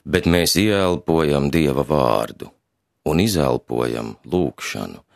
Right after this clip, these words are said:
Un jūs redzēsiet, kā tajā organismā, kas ir saukts baznīca, atkal ieplūdīs dzīslās jauni spēki, jo viņi ir vajadzīgi.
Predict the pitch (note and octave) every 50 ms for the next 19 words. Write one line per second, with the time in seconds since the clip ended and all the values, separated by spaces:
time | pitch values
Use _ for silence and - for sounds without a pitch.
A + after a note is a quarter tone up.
0 | _ _ _ _ _ - - F#2 G2 F#2+ G2 G2+ G2 - G#2 A2 A#2 F2 F2 F#2
1 | E2+ D#2+ D2 - E2+ D2+ C#2+ - - - F2 F#2 F2+ E2 D2+ - - - - -
2 | - - - - - _ _ _ - G2+ F#2+ F#2+ F#2+ F#2 F2+ E2+ E2 C#2+ - -
3 | A#2 B2 C3 B2+ B2 G2+ A2 G#2+ G2 G2 F2 - - F#2 F2+ E2+ E2 D2+ - D#2
4 | D2+ - E2 D#2 D2 - - F#2 F#2+ F2+ E2 D2 - - - - B1 F#2 G2+ A#2
5 | G#2+ F#2 F2 F2 E2 D#2 D2 C#2+ C2 - - C2 B1 - _ - - _ _ -
6 | F#2+ G#2 G#2+ G#2 - - - - G#2+ A2 G#2 G2 - - G#2+ G#2 G#2 G2+ - -
7 | E2+ E2+ E2+ E2 D#2+ C#2+ D#2+ D#2 C#2 C2+ B1 - F2 F2+ E2 - - E2 D#2 D2
8 | - - D#2 D#2 E2 F2 D#2+ D2+ D#2 D2+ - - - - E2 D#2 D2 C#2 B1 G#1
9 | - - - - - _ _ _ _ _ _ - - D#2 E2 D2+ E2 F2+ F2 F2
10 | E2 D#2+ F2 F#2+ F#2 F2 D#2 C#2 C2 C#2+ C2+ B1+ B1 B1 A#1 - B1+ -